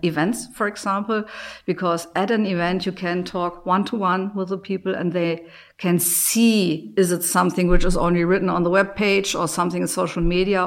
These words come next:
or is it, is this a real person with, can I see the brand within that person also?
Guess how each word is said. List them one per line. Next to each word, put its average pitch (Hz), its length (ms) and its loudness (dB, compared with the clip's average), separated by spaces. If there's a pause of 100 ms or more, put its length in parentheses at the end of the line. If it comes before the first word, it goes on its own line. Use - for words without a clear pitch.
or 160 260 -2 (480)
is 196 240 8
it, 175 380 4
is 226 280 2
this 185 280 4
a 170 140 0
real 208 500 6
person 180 580 4
with, 175 520 -2
can 196 180 2
I 190 180 2
see 233 460 4
the 180 220 4
brand 180 560 2
within 175 380 0
that - 160 -6
person 214 420 2
also? 156 560 -8